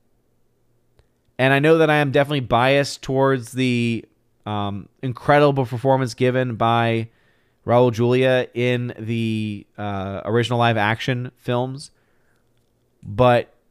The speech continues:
I feel like they could have picked someone better. And I've said this before.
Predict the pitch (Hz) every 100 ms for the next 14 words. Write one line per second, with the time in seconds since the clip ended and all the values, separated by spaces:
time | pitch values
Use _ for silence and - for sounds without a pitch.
0 | _ _ _ _ _ _ - 123 151 147
1 | 135 127 135 117 - _ 139 127 131 110
2 | 104 113 101 - - 80 - 143 127 160
3 | 135 131 139 131 107